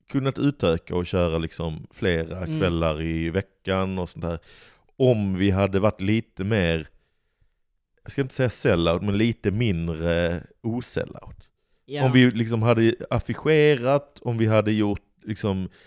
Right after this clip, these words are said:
Speaker 1: haft, eh, liksom flyers här och där, att folk, för att det som New York-klubbarna och sånt går runt på är ju turister och sånt. Det är ju
Speaker 2: Ja.
Speaker 1: nytt, det kommer ju nytt folk hela tiden.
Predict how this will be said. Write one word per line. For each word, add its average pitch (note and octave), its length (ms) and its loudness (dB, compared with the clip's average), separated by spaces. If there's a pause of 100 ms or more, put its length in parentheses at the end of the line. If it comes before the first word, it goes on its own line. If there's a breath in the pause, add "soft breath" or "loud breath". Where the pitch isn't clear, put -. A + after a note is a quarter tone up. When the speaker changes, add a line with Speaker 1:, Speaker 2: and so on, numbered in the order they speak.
(160 soft breath)
Speaker 1:
haft, - 500 -4
eh, F2 840 2 (360)
liksom F2 320 -8
flyers F#2+ 800 2
här F2 120 0
och F2 100 -2
där, F2 320 2
att - 220 -8
folk, - 400 -2 (1080 soft breath)
för C3 140 4
att - 200 0 (100)
det B2 280 6
som A2 320 -2
New B2 100 2
York-klubbarna G2 760 2
och C3+ 60 0
sånt C#3 180 2
går A#2 80 2
runt G#2 160 2
på - 100 -2
är G2 40 0
ju F#2+ 100 0
turister - 640 -8
och G#2+ 60 -4
sånt. A#2+ 160 -6
Det D3+ 80 -6
är D3+ 80 2
ju G#2+ 60 4
Speaker 2:
Ja. G#2+ 60 4
Speaker 1:
nytt, A#2 320 0
det A#2+ 80 -4
kommer A#2+ 200 0
ju B2 60 2
nytt A#2+ 180 -4
folk A#2 220 0
hela G2+ 200 0
tiden. F2 320 -6